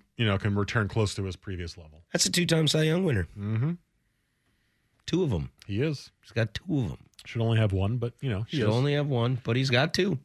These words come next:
Speaker 1: So, I mean, I, I don't know. I, I'm, I'm a little bit nervous this year as a Yankee fan because the Blue Jays are making moves. Uh, the Rays are still good, even though they haven't done anything special this offseason outside of, like, offload some players.
Speaker 2: They offloaded Snell. I don't think that changes that much for them. I
Speaker 1: But,
Speaker 2: st-, I
Speaker 1: uh,
Speaker 2: still think they're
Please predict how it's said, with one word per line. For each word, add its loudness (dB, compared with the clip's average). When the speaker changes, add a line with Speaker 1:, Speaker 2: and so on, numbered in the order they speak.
Speaker 1:
So, 0
I 8
mean, 6
I, 6
I 6
don't 4
know. 2
I, 6
I'm, 4
I'm 6
a 6
little 4
bit 4
nervous 4
this 2
year 4
as 4
a 4
Yankee 2
fan 2
because 2
the 0
Blue 4
Jays 2
are 0
making 0
moves. 0
Uh, 0
the -2
Rays 4
are 2
still 0
good, 4
even 4
though 2
they 0
haven't 2
done 4
anything 2
special 0
this 0
offseason 0
outside 2
of, 0
like, -2
offload 0
some -6
players. 0
Speaker 2:
They 0
offloaded 2
Snell. 2
I 2
don't 0
think -8
that -8
changes -6
that -10
much -10
for -14
them. -12
I -20
Speaker 1:
But, 6
Speaker 2:
st-, 6
I 6
Speaker 1:
uh, 6
Speaker 2:
still 2
think -6
they're -12